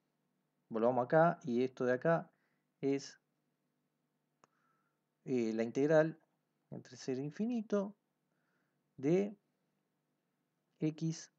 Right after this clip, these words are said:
a la s sobre dos menos uno y psi x de x. Ahora, tenemos que traer algo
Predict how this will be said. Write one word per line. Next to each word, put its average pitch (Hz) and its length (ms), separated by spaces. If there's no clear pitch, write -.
a 131 140
la 117 360
s 135 380
sobre 123 300
dos 110 180
menos 131 340
uno 226 420
y 147 260
psi - 180
x 117 200
de 107 100
x. - 600
Ahora, 127 400
tenemos 143 260
que - 100
traer 131 220
algo 170 520